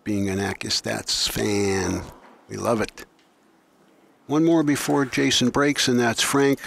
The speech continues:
Sophocleus from Virginia. The Frank, thank you very much. We hope to see you here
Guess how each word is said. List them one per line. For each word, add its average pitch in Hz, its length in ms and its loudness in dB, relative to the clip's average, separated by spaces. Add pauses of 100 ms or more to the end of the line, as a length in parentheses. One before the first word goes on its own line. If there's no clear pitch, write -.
(140)
Sophocleus 156 800 2
from 113 220 0
Virginia. 143 600 2 (240)
The - 100 -8
Frank, 127 400 0
thank 120 280 -2
you 107 200 0
very 104 240 0
much. 110 280 0
We 113 100 -2
hope 113 220 -2
to - 60 -10
see - 220 0
you 139 200 2
here 101 360 -2